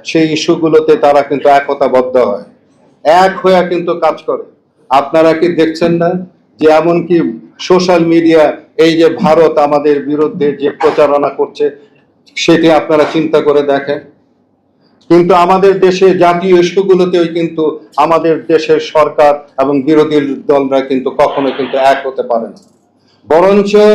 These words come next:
তারা সবসময় যখনই সরকার কোনো একটা আইনকে পাশ করে এবং সেটাকে বাস্তবায়ন করার চেষ্টা করে, তখন কিন্তু এই যে শ্রমিক যে সংগঠনরা যারা আছে,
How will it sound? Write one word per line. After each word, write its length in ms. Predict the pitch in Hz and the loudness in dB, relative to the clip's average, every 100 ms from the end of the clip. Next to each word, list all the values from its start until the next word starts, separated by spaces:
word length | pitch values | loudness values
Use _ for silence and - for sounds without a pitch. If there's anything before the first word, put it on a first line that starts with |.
| 214 214 - - _ - | 2 -4 -14 -20 _ -4
তারা 380 | 165 170 185 190 | 0 2 2 2
সবসময় 760 | 185 196 180 196 196 202 208 - - - _ - | 0 -2 -2 -4 0 0 0 -4 -16 -20 _ -2
যখনই 560 | 180 180 202 202 208 | 0 2 2 4 2
সরকার 680 | 196 - 180 175 190 185 185 | 2 0 -2 0 0 0 0
কোনো 280 | 185 180 185 | -4 -2 0
একটা 280 | 180 175 185 | -2 -2 -4
আইনকে 760 | 156 170 175 175 180 185 180 - - - | 0 0 0 0 2 4 2 -2 -18 -4
পাশ 260 | 175 175 | -2 -2
করে 520 | - 185 175 185 190 190 _ - | -2 0 2 0 -2 -6 _ -8
এবং 220 | 135 170 | -4 -4
সেটাকে 380 | 170 170 170 165 | -2 -2 0 0
বাস্তবায়ন 640 | 156 156 - 190 190 190 | 0 -2 0 2 2 2
করার 260 | 185 180 175 | 2 0 0
চেষ্টা 320 | 175 - 165 | -2 -2 -2
করে, 400 | 160 160 165 170 - _ | 0 2 2 -2 -10 _
তখন 380 | 165 165 180 180 | -2 0 -2 -2
কিন্তু 400 | 175 170 175 165 | -2 -4 -2 -2
এই 120 | 160 | 0
যে 120 | 160 | 0
শ্রমিক 580 | 156 - 180 190 214 175 | -2 0 2 4 2 2
যে 140 | 175 156 | -2 -2
সংগঠনরা 800 | - 147 147 143 147 143 135 | -4 -4 -4 -4 -6 -4 -4
যারা 260 | 139 139 139 | -2 -4 -4
আছে, 220 | 127 - | -8 -8